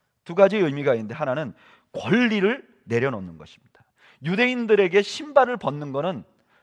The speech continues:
종종 권리를 내려놓는 그런 표현이었어요. 룻기 사 장 칠 절에 보면 이런 말씀이 있어요. "옛적 이스라엘 중에는 모든 것을 무르거나 교환하는 일에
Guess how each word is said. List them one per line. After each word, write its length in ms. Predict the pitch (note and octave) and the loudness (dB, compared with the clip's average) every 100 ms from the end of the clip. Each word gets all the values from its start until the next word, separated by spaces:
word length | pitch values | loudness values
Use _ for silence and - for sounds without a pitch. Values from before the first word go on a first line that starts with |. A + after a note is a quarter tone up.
| - | -10
종종 460 | D#3 E3 F#3+ C4 - _ _ | -8 -4 -2 -4 -8 _ _
권리를 680 | - E3+ B3+ A#3+ G#3+ B3+ D3 | 2 2 4 0 -2 -4 -4
내려놓는 800 | A2+ D#3+ G3 G3+ F#3+ F#3+ G3+ G#3 _ _ | -6 -4 -4 -6 -8 -10 -12 -16 _ _
그런 220 | D3 D3+ _ | -10 -10 _
표현이었어요. 1500 | - - C4 B3+ C4 B3+ - _ _ _ - F3+ D#3 A2+ F2 _ _ _ - | -16 -8 -4 2 0 0 -14 _ _ _ 0 2 2 -2 -8 _ _ _ -4
룻기 300 | F#3+ A3+ C4 | -4 -4 -2
사 180 | - | 2
장 180 | D3 G3+ | 4 4
칠 200 | F#3+ A#3+ | 0 -4
절에 200 | - G#3+ | 2 2
보면 300 | F3 E3 F#3 | 2 0 -2
이런 160 | D3 D#3 | 0 2
말씀이 300 | C3+ B2+ C3 | 0 -4 -10
있어요. 340 | A2 A#2 G3 - - - | -4 0 0 -2 -16 -4
"옛적 360 | A#2 E3+ A3+ F3 | 0 2 2 0
이스라엘 520 | C#3+ - F#3 E3+ E3 | -4 -4 2 2 2
중에는 420 | C#3 B2 C3+ F#3 - _ - | -4 -6 -4 -6 -8 _ -6
모든 480 | B2+ E3 G#3+ A3+ | 0 2 2 0
것을 320 | G#3+ F3 G3+ F3+ | -2 -2 -4 -8
무르거나 600 | B2+ D3 D#3+ C3 A#2 C3 - _ - | -8 -6 -2 -2 -2 -6 -12 _ -12
교환하는 640 | - E3 G#3+ G#3 G3 F#3 | 0 6 8 8 4 0
일에 280 | D#3+ D#3+ G3+ | -6 -6 -6